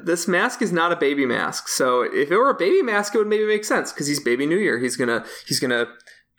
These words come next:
I'm, I'm totally fucking stretching here, but he's gonna, uh, usher in the new year,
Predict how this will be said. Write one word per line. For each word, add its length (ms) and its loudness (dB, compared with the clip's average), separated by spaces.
I'm, 180 -2
I'm 300 -4
totally 240 0
fucking 320 -6
stretching 340 -6
here, 160 -4
but 160 -2
he's 240 -4
gonna, 340 2
uh, 320 0
usher 320 0
in 120 0
the 100 2
new 240 0
year, 760 2